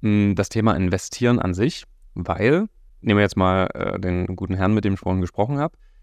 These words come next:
äh, wenn der sein Geld auf Sparbuch parkt oder auf dem Bausparer, dann hat er jetzt, ja, sich wahrscheinlich relativ wenig Gedanken über seine Finanzen gemacht, weil er hat's einfach dorthin gelegt, weil er es immer schon dorthin gelegt hat.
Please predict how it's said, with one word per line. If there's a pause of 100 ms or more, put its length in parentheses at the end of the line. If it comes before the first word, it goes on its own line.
(160)
äh,
wenn
der
sein
Geld
auf
Sparbuch
parkt
oder
auf
dem
Bausparer,
dann (180)
hat
er
jetzt, (340)
ja, (500)
sich
wahrscheinlich
relativ
wenig
Gedanken
über
seine
Finanzen
gemacht,
weil
er
hat's
einfach
dorthin
gelegt,
weil
er
es
immer
schon
dorthin
gelegt
hat.